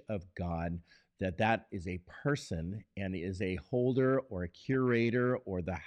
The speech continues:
house of the Holy Spirit, the temple of the Holy Spirit. And the same Spirit that's working in me is working in others,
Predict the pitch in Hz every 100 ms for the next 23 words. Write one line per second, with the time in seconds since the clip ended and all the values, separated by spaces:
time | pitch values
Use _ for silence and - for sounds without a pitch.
0 | - - 113 123 127 - - 110 98 101
1 | 95 101 98 95 - 104 147 - 82 113
2 | 104 113 104 95 92 95 92 - - 113
3 | 156 - - - - - 120 110 - 156
4 | 175 202 180 - - 90 95 127 - 95
5 | - 113 117 107 110 107 - 104 101 98
6 | 110 139 185 180 104 - 101 98 110 95
7 | 95 110 143 147 139